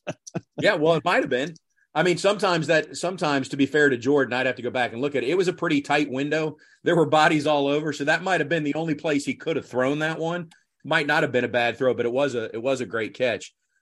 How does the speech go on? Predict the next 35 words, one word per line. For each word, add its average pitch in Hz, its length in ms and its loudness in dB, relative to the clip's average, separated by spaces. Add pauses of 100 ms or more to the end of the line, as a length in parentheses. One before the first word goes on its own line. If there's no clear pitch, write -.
(180)
Uh, 110 300 -4
I 156 80 2
just 208 160 -8
think 170 160 0
there, 143 240 0
there 131 120 0
continues 156 440 -4
to 120 60 -14
be 143 80 -2
a 131 80 4
lot 131 240 2
to 123 80 -2
like. 127 240 0
The, 117 180 -10
the 120 120 -8
catch 147 480 -4
that 123 180 -4
Marquise 123 500 -2
and 117 200 -6
Douglas 143 420 -2
made 113 260 -2
wasn't 120 320 -4
from 104 140 -12
Travis, 127 600 -2 (520)
but 123 100 2
he 156 120 2
just 170 200 -2
went 131 180 -2
up. 123 200 0
I 123 60 2
did 147 200 -2
talk 131 220 0
to 123 100 -4
him 135 160 -4
post-game, 117 720 -4